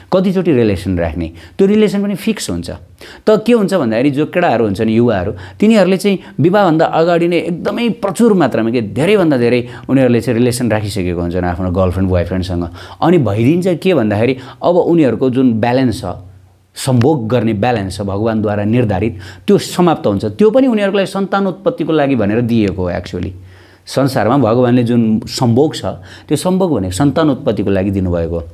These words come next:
तर यदि, अ, विवाहभन्दा अगाडि नै त्यो कुरालाई समाप्त गरियो अथवा त्यसलाई चाहिँ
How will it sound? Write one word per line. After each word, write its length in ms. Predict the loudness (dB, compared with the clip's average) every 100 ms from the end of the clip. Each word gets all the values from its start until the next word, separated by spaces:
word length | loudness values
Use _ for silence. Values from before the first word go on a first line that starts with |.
| -18 -20 -6 0
तर 220 | 2 4
यदि, 260 | 2 2 -2 -6 -18 -8
अ, 40 | -4 0
विवाहभन्दा 480 | 2 4 4 2 0
अगाडि 380 | 2 0 0 0
नै 100 | -2
त्यो 200 | -2 -2
कुरालाई 440 | 0 0 2 0
समाप्त 540 | -2 -2 2 2 2
गरियो 300 | 2 4 4
अथवा 260 | 0 2 0
त्यसलाई 360 | 0 -2 0 0
चाहिँ 180 | -2